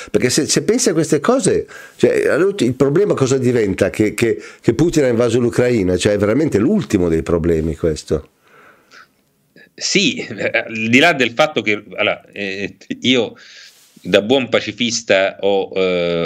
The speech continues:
Speaker 2: ho avuto orrore dell'invasione, però al tempo stesso... Eh, è qualcosa di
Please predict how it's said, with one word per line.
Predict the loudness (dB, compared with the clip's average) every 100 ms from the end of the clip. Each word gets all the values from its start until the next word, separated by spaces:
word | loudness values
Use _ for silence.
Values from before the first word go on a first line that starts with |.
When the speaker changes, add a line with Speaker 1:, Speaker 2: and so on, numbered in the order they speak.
| -4
Speaker 2:
ho | 2
avuto | 4 4 4 4
orrore | 2 4 4 4
dell'invasione, | 2 -2 -2 -2 0 -2 0 -2 -4
però | 0 2
al | 2 0
tempo | -2 -2 -8
stesso... | -4 -4 -4 -6 -4 -6 -8 _ -20 -20 _ _ _ _ -4
Eh, | -2 0 -2 -6 -12 _ _ _ _ _ _ _ _ _ _
è | 0 0 -2
qualcosa | 0 0 2 0 0 2 -2
di | -2 -4